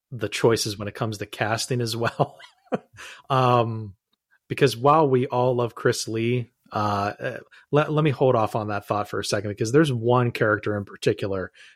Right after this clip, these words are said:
that perplexes the living hell out of me in this movie. Um, I, I mean, can we just, I, I, I'm, I'm gonna, I'm gonna bask in my gleeful love. No, listen, love is too strong of a word.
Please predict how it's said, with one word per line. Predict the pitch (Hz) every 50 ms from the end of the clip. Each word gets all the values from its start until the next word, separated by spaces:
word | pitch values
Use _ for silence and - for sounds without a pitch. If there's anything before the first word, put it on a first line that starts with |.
| _ _ _
that | 113 113 -
perplexes | - 117 110 - - - - 131 123 - - 120 110 107
the | 107 104
living | 104 107 101 107 98
hell | 95 - - 113 98 98
out | 98 98 98
of | 95 98
me | 98 98
in | 98 95 95
this | 95 92 - - 110
movie. | 101 98 95 92 92 95 95 - _ _ - - _ _ _ -
Um, | 123 123 120 117 113 110 110 117 - _ _ _ _ _ _ _ _ _ _ _ _ _
I, | - 165 156 -
I | 160
mean, | 170 175 170 160 156 151
can | - - 160 156
we | 185 220 208
just, | 202 208 190 180 - - - - - _ -
I, | 139 143 -
I, | 143 143 - - _ -
I'm, | 180 202 208 208 - -
I'm | 131 175 202
gonna, | 214 208 190 160 131 117 - - _ _ _ _ _ -
I'm | 143 156
gonna | 175 160 123
bask | 107 - 117 113 117 117 117 - -
in | 117
my | 110 107 104 107
gleeful | 104 104 - 113 113 117 117 117 - - 113 104 104
love. | 101 101 101 104 104 104 110 110 - - - _ _ _ _ _ _ _ _ _ _ -
No, | 156 135 120 107 101
listen, | 110 110 - - 104 101 104 -
love | 139 151 165 147 117
is | 110 - -
too | - 117
strong | - - - 113 104 101
of | 101 98
a | 101
word. | 98 101 101 101 101 101